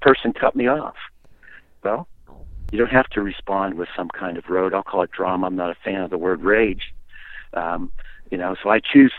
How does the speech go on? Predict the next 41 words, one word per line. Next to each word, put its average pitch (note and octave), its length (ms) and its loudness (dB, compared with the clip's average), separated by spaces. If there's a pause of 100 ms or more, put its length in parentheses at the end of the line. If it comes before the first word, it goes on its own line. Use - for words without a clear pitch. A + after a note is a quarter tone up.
I A2+ 120 4
choose B2 360 2
to - 140 -2
say A#2 160 8
road A#2 280 8
drama F2+ 300 -2
because G2 340 -2
there's G#2 200 -4
a F#2+ 60 -4 (160)
wide F#2+ 340 2
variety G2 420 0
of F2+ 100 -10
drama G#2+ 360 -2
that's G#2 200 -8
out B2 240 0
there. - 200 -10 (300)
And B2+ 120 6
I C#3+ 80 10
was D3+ 180 4
one D3+ 200 2
of - 80 0
them. F2 160 -4
I, G#2+ 160 -2 (320)
you A2 60 -4
know, G#2 180 0
I A2 60 2
was A#2 120 2
a - 60 -16
person A#2 400 2
who A#2 260 2 (380)
used A2 220 -2
to, A#2 200 0 (640)
I A2 120 2
never A2+ 440 2
gave A2+ 240 6
anybody G#2+ 440 4
any G#2 160 2
international G#2+ 640 2
signs A#2 520 6
or F2+ 120 -2
never, G#2 340 0